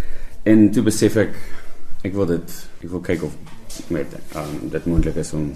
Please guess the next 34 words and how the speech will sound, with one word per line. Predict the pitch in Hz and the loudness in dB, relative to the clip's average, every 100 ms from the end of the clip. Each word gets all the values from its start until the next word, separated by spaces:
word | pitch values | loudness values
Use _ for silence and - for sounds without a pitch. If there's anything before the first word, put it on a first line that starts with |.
| - | -6
dit | 78 | -6
te | 76 | -8
pursue. | 80 - 80 69 | -8 -2 -2 0
En | 78 87 | -2 -2
ek | 87 | -2
het | 82 - | -4 -6
toe | 82 | -8
gegaan | 78 - 80 80 | -8 -8 -6 -6
vir | 80 76 | -6 -8
'n | 73 | -6
audisie | 76 80 85 80 | -6 -4 -4 -2
by | 78 | -4
Hans | 76 78 | -2 -4
van | 80 76 | -4 -2
Heerden. | 80 95 95 98 98 92 - - | 2 2 2 2 2 2 -4 0
En | 113 98 | 4 6
hy | |
het | 87 | 4
vir | 95 | 2
my | 95 | 0
gesê, | 107 | 0
"Ja, | 123 117 | 0 0
kom | 104 104 | 0 -2
vir | 101 | -2
sanglesse." | 107 120 85 - 64 - - - - - | 0 0 0 -2 -6 -8 -18 -18 -14 -4
En | 90 90 | 0 0
ek | 90 95 | 0 0
onthou | 90 85 90 | 2 2 2
nog | 85 | 0
so | 82 | -4
goed, | - 85 - | -2 -4 -4
ek | 80 - | -8 -4
het, | 85 - - - - - | -6 -6 -14 -14 -14 -10
ehm, | 80 80 80 65 | -8 -6 -8 -8